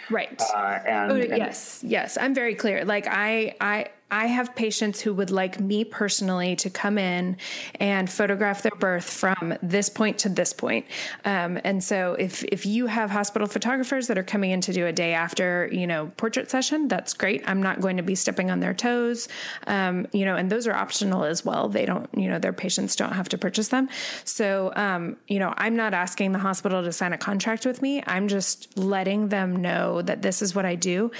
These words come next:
Speaker 1: And, you know, if you would be willing to grant permission for me to be in there and for everybody to be on board, then great. And that's all you have to do. And I,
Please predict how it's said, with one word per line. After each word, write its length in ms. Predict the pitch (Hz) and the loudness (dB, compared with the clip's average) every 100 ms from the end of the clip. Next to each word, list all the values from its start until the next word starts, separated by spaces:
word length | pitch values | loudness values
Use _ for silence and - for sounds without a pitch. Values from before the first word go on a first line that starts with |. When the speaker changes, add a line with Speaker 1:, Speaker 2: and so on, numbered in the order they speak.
| - - - | -10 -10 -2
Speaker 1:
And, 460 | 208 190 185 180 - | 0 2 2 0 0
you 140 | 196 | 0
know, 140 | 180 175 | 2 0
if 140 | 165 | 0
you 200 | 185 196 | 0 0
would 180 | 190 185 | 2 0
be 120 | 196 | 0
willing 280 | 190 190 190 | 2 2 2
to 100 | 185 | 0
grant 320 | 196 190 180 - | 0 0 -2 -2
permission 320 | 208 233 262 226 202 | 0 0 2 0 0
for 140 | 208 | 0
me 160 | 185 180 | 2 0
to 80 | |
be 140 | 170 190 | 2 0
in 240 | - 214 | 2 2
there 260 | 208 208 202 | 2 2 2
and 240 | 190 185 | 0 -2
for 320 | - 180 170 - | 0 0 0 0
everybody 440 | 196 190 180 180 | 0 2 2 0
to 80 | 170 | 0
be 120 | 180 | 0
on 180 | 156 180 | 0 -2
board, 520 | 226 226 190 185 - 190 | 0 0 0 -2 -4 -2
then 260 | 180 175 | -2 -2
great. 380 | 170 202 214 - | -2 0 0 0
And 160 | 185 170 | -2 0
that's 160 | 170 - | -2 0
all 100 | 170 | 0
you 120 | 170 | 2
have 140 | 175 180 | 0 0
to 100 | 175 | 0
do. 180 | 170 185 | 2 2
And 140 | 185 | 0
I, 180 | 156 | -2